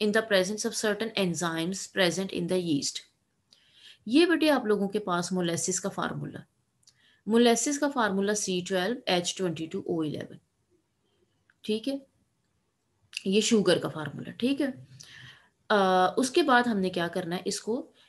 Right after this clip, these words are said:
इसमें हमने वाटर डालना है, और वाटर के साथ हमने इसमें क्या डाल दिया? माइक्रो ऑर्गेनिजम्स, यानी कि यीस्ट। यीस्ट क्या करेगा? इन्वर्टेज रिलीज करेगा। इन्वर्टेज क्या करेगा? मोलेसेस को कन्वर्ट कर देगा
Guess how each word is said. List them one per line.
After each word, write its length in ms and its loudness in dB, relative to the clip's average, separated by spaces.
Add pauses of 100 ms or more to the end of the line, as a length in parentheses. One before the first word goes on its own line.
(120)
इसमें 260 2
हमने 200 0
वाटर 340 -2
डालना 320 -2
है, 100 -14 (560)
और 100 4
वाटर 320 2
के 120 0
साथ 260 0
हमने 300 -4
इसमें 340 -6
क्या 180 -6
डाल 260 0
दिया? 180 -6
माइक्रो 400 -4
ऑर्गेनिजम्स, 680 -6
यानी 220 -4
कि 100 -2
यीस्ट। 500 -4 (1160)
यीस्ट 420 4
क्या 140 2
करेगा? 520 0
इन्वर्टेज 800 2
रिलीज 420 -2
करेगा। 440 -8 (1200)
इन्वर्टेज 720 4
क्या 200 2
करेगा? 580 -2 (800)
मोलेसेस 640 4
को 120 0
कन्वर्ट 480 2
कर 240 2
देगा 440 -2